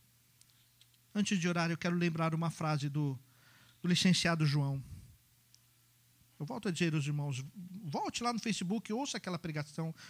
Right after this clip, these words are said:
de domingo passado. E ele disse algo que apertou meu coração.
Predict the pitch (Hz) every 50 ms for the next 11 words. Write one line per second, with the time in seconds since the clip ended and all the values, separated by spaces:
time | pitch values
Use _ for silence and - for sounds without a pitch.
0 | - - - 170 156 160 151 151 147 135 - - 139 - - - 139 143 147 147
1 | - - - _ _ _ - _ _ - - - - - - - - - _ -
2 | 170 175 175 165 185 180 - - - 175 175 185 170 175 - - - 180 - -
3 | - 190 180 - - 185 170 160 156 151 156 - 143 135 131 - - - 135 135
4 | 127